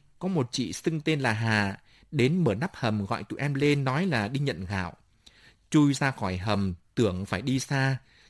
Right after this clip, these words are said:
nhưng gạo thì chị đã đóng sẵn tại nhà, rồi giục tụi em đi nhanh trước khi trời sáng." Phấn còn muốn nói gì thêm, nhưng Nhiều đã lên tiếng. "Dạ em xin lỗi, tí nữa lại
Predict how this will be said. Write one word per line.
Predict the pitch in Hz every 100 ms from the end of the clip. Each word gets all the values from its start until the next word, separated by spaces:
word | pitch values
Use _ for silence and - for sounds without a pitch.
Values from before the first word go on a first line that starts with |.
| _
nhưng | 139 131
gạo | 123 101 87
thì | - 110 95 92 - - _ -
chị | - 87 107
đã | 117
đóng | 123 147
sẵn | 175 - 196
tại | 139 95
nhà, | 101 101 98 90 - _ _
rồi | 104 120 107 107
giục | 101 117 -
tụi | 131 131
em | 139
đi | 143
nhanh | 147 147 151 143
trước | 202 -
khi | 139
trời | 123 98
sáng." | 87 117 147 185 - _ _ - - _ _ _ _ _ _ _ _ _ _ _ _ _ _ -
Phấn | 147 113
còn | 117 101
muốn | 107 190
nói | 180 175 220
gì | 104 -
thêm, | 147 151 151 - _
nhưng | 147 143 127
Nhiều | 107 101 90
đã | 90 -
lên | 143 139
tiếng. | 139 127 190 - _ _ _ _
"Dạ | - 117
em | 120 127
xin | 147 127
lỗi, | 123 131 175 - - _ -
tí | 143
nữa | 165
lại | 175